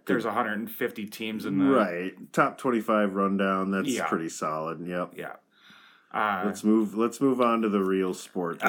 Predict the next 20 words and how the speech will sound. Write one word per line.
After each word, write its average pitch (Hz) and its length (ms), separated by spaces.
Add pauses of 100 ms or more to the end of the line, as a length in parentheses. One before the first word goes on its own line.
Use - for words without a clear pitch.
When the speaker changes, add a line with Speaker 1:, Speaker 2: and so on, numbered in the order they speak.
(140)
Speaker 1:
all 139 60
Speaker 2:
going 131 120
Speaker 1:
right, 123 180
Speaker 2:
on 104 80
right 85 80
Speaker 1:
so - 200
Speaker 2:
now. 123 220
Speaker 1:
let's, - 440
let's 156 220
get 170 180
to - 100
the 147 140
N 135 140
F 127 220
L. 123 260
Thursday 185 640
night, 123 340
we 131 120
had 127 260
a, 110 400